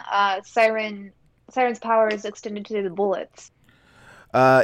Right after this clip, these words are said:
Speaker 2: yeah, so, and I think that the Siren, like, the thing with Sirens and elemental weapons has been consistent throughout, uh, the series.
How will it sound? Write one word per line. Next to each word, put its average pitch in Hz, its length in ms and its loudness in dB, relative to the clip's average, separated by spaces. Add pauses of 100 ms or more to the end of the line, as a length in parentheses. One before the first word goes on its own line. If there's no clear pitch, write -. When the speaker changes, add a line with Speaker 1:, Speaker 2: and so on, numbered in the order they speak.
Speaker 2:
yeah, 165 280 8
so, 147 360 6
and 160 140 4
I 160 80 8
think 190 200 4
that 156 180 4
the 139 100 2
Siren, 117 680 0
like, 113 320 -6
the 120 200 -4
thing 135 240 -2
with 117 120 -4
Sirens 110 400 -2
and 101 80 -6
elemental 101 320 -6
weapons 92 360 -8
has 92 200 -10
been 98 280 -8
consistent - 520 -12
throughout, 87 480 -6
uh, 90 160 -6
the 85 120 -12
series. 104 460 -4